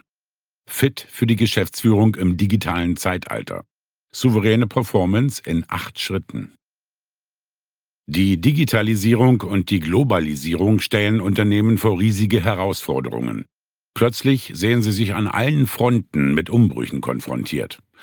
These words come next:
Kunden erwarten ihre online bestellten Produkte am besten noch am selben Tag. Startups stellen mit bahnbrechenden Produkten ganze Märkte auf den Kopf. Und Mitarbeiter wünschen sich heute Manager,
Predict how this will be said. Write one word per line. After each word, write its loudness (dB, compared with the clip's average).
Kunden 4
erwarten 0
ihre 0
online 0
bestellten -2
Produkte 0
am -2
besten -2
noch 0
am -2
selben -2
Tag. -2
Startups -4
stellen 0
mit 0
bahnbrechenden 2
Produkten 0
ganze -2
Märkte -2
auf -6
den -6
Kopf. -4
Und -2
Mitarbeiter -2
wünschen 0
sich 0
heute -2
Manager, 0